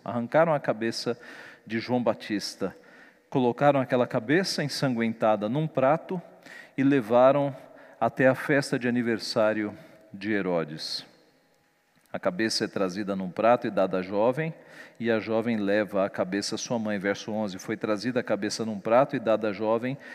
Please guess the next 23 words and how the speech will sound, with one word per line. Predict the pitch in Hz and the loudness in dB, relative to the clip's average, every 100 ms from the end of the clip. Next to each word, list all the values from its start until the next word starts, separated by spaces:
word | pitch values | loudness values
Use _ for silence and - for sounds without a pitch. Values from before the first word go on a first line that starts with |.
| - - - - _ | -18 -18 -20 -20 _
que | 139 | 2
a | |
levou | 131 123 95 101 104 107 - - | 4 2 0 -2 -2 -4 -6 -12
à | - | -10
sua | 104 - 131 | -8 -2 -2
mãe. | 113 87 67 - - - - | 0 -2 -4 -10 -20 -20 -4
Note | 143 190 185 | 2 2 2
que | 165 | -4
pecados | 165 147 - 156 170 123 101 - - | -4 -4 2 4 4 2 -6 -10 -4
nunca | 165 240 220 | -2 0 -2
estão | - 180 | -4 -4
sozinhos. | 165 143 113 95 82 82 - - _ _ _ _ _ _ | -2 -2 -2 -4 -6 -8 -14 -18 _ _ _ _ _ _
Pecados | - - 185 185 | -6 0 0 0
estão | 175 202 | -4 -4
sempre | 180 - 247 180 | -2 -2 0 -2
acompanhados. | - 117 107 98 87 76 67 - - - _ _ _ _ - | -2 -4 -4 -4 -2 -4 -6 -14 -18 -20 _ _ _ _ -8
Que | 233 | -6
tipo | 185 - 330 254 | -2 0 0 0
de | 220 | 0
jovem | 139 165 147 131 | 2 4 4 2
é | 123 | 4
essa, | 156 156 127 | 2 0 -4
Salomé, | - 139 117 117 156 139 | 2 4 4 2 0 -2